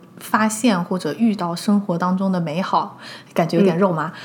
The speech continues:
Speaker 1: 然后而设计。
Speaker 2: <laughs>
Speaker 1: 因为，因为是这样子的哦，我不知道你有没有看那个最新的那个皮克斯的电影，就是Soul。
Speaker 2: 嗯，嗯。哦，看了，看了，看了，看了。
Speaker 1: 对，我就是觉得这个电影吧，当然可能每个人有不同的理解啊，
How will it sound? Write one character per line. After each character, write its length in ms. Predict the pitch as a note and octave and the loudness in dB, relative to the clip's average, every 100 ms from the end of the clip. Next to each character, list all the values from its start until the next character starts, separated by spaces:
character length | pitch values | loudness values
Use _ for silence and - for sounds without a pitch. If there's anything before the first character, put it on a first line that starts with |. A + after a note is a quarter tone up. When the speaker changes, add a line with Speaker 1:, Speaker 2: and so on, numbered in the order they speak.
| - - | -18 -6
Speaker 1:
然 160 | - E3+ | 0 4
后 120 | A3+ F3 | 6 6
而 140 | D#3+ | 2
设 200 | E3 G3 | 0 -2
计。 100 | F#3 | -4
Speaker 2:
<laughs> 20 | F3+ | 4
Speaker 1:
因 140 | A#3+ | 6
为， 100 | B3+ | 6
因 140 | B3+ | 4
为 100 | D4 | 2
是 160 | D4 D4 | 4 2
这 100 | C4 | 2
样 180 | C4 F#3+ | 2 2
子 140 | - | 0
的 80 | E3+ | 0
哦， 120 | D#3 | 2
我 120 | E3 | 0
不 80 | E3 | 2
知 80 | G#3 | 4
道 120 | A#3 | 4
你 80 | G3+ | 6
有 40 | |
没 80 | G3 | 2
有 80 | F#3 | 0
看 320 | - - G3 | -4 -2 -2
那 60 | F3+ | -2
个 80 | E3+ | -6
最 220 | - G3+ | -2 -2
新 260 | F3+ G3+ G3 | 2 2 2
的 80 | F3+ | 0
那 140 | E3+ | -4
个 140 | E3+ | -6
皮 180 | D#3+ - | -8 -8
克 140 | D#3+ F3+ | -6 -6
斯 160 | - | -4
的 100 | F#3+ | -4
电 240 | F3+ F#3+ E3+ | -2 -2 -2
影， 160 | - | -6
就 140 | E3+ E3 | -6 -6
是 80 | |
Soul。 400 | E3 - - G#3+ - | -6 -4 4 4 4
Speaker 2:
嗯， 180 | F#3 E3 - - - - - - | -2 -2 -10 -20 -20 -20 -20 2
嗯。 100 | B3 | 2
哦， 20 | |
看 220 | A#3+ D4 | 6 6
了， 100 | A3 | 4
看 160 | E3+ G#3+ | 4 0
了， 120 | E3+ | 0
看 180 | - A3 | 0 0
了， 100 | F3 | 0
看 220 | - F3 | -2 -4
了。 60 | - | 2
Speaker 1:
对， 200 | G#3 F3+ - - - | 2 0 -6 -20 -6
我 100 | F3 | -2
就 160 | G#3+ | 2
是 80 | G#3+ | 2
觉 160 | G#3 F3 | 2 -2
得 140 | F#3+ | -2
这 140 | G3+ G#3 | -2 -2
个 80 | |
电 260 | F#3+ A3+ G#3 | 0 0 2
影 160 | E3+ D#3 | 0 -6
吧， 180 | E3 - | -10 -2
当 120 | G3+ | 0
然 240 | F#3+ F3 F#3 | 2 -2 -4
可 120 | - | -2
能 120 | E3 | -2
每 160 | F3 - | -2 -2
个 100 | F3 | -2
人 180 | E3+ F3+ | 0 -2
有 120 | D#3+ | -2
不 120 | - | -4
同 160 | F3+ F3+ | -2 -2
的 80 | F3 | 0
理 200 | D#3 F3 | -2 -2
解 260 | G3+ - | 0 -2
啊， 180 | - - | -2 -8